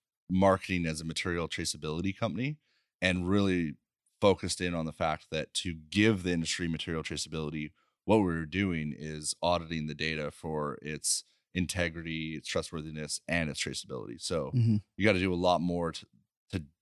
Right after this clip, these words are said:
Speaker 1: just get to traceability, and, and there was just so much more benefit and, and value, uh, outside of just that one,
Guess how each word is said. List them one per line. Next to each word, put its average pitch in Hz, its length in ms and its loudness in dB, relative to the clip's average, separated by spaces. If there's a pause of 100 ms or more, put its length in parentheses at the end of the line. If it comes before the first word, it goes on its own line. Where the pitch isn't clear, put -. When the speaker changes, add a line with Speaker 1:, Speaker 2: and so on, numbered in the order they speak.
(120)
Speaker 1:
just - 280 2
get 95 200 2
to - 60 -10
traceability, 80 720 -2
and, 71 280 -8
and 85 100 -6
there 82 60 -2
was 82 140 0
just 82 160 2
so 98 140 2
much 87 180 0
more 87 100 -2
benefit 78 480 -4
and, 67 320 -8 (100)
and 76 300 -6
value, 76 500 -2 (360)
uh, 78 180 -4
outside 78 400 -4
of 71 100 -12
just 78 200 -12
that 71 140 -8
one, 76 440 -8